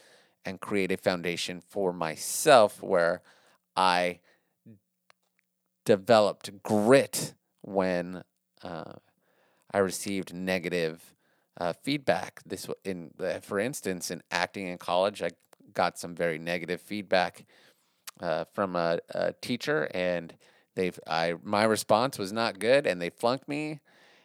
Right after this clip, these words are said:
And, but I went back and I still, I went back, retook the class with a different teacher and continued to act. And I would later on, um,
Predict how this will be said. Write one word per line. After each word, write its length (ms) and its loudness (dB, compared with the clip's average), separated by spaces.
And, 540 0
but 180 4
I 120 4
went 200 2
back 300 -4
and 140 -4
I 140 -4
still, 500 -2
I 120 -2
went 160 0
back, 240 0
retook 300 -4
the 80 -8
class 520 -2
with 160 -6
a 60 -8
different 320 -8
teacher 320 -4
and 240 -4
continued 520 -8
to 200 -10
act. 380 -4
And 240 -12
I 60 0
would 120 -2
later 300 4
on, 420 2
um, 440 -8